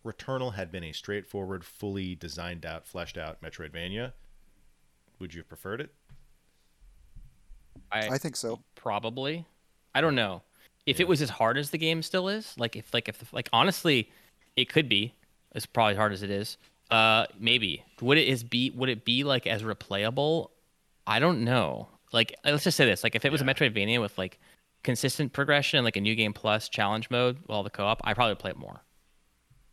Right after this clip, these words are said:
Speaker 1: Hmm.
Speaker 2: Um, like, if it was more like, quote, Dark Souls, like, in its, in its systems, I probably would play, like, the utter shit out of this game.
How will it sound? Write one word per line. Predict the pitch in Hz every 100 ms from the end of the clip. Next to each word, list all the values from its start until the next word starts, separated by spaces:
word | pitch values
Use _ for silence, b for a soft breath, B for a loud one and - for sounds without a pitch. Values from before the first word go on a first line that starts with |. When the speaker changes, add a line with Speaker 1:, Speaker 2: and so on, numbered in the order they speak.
| _ _ _ _ _ -
Speaker 1:
Hmm. |
Speaker 2:
Um, | 101 98 98 95 98 98 92
like, | 117
if | 123
it | 147
was | 143 117
more | 117 120
like, | 117 107
quote, | - 110
Dark | 101 107
Souls, | - 131 131 -
like, | 120 123
in |
its, | 120 - -
in | 127
its | 123
systems, | - - 135 151 160 - -
I | 110
probably | - 117 101
would | 98 - _
play, | - 107 95
like, | 92 87 - -
the | 98 95 98
utter | 95 92 92
shit | 85 - 90
out | 73
of | 67
this | - -
game. | 71 67